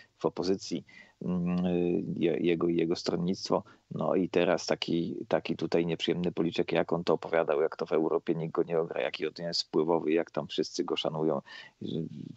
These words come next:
Przecież drugi po papieżu według jego zwolenników, y, człowiek najwybitniejszy w historii.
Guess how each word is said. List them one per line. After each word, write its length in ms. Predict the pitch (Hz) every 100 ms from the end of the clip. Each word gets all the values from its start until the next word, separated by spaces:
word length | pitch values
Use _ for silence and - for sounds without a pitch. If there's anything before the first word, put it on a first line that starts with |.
| - -
Przecież 240 | - 95
drugi 300 | 101 95 90
po 140 | - 95
papieżu 460 | 104 - 123 98
według 340 | 85 80 76 -
jego 220 | 78 76
zwolenników, 800 | - 85 82 80 82 - 73 - - - - -
y, 80 | 82
człowiek 400 | - 82 80 -
najwybitniejszy 680 | 82 85 87 - 82 - -
w 40 |
historii. 480 | - - 120 95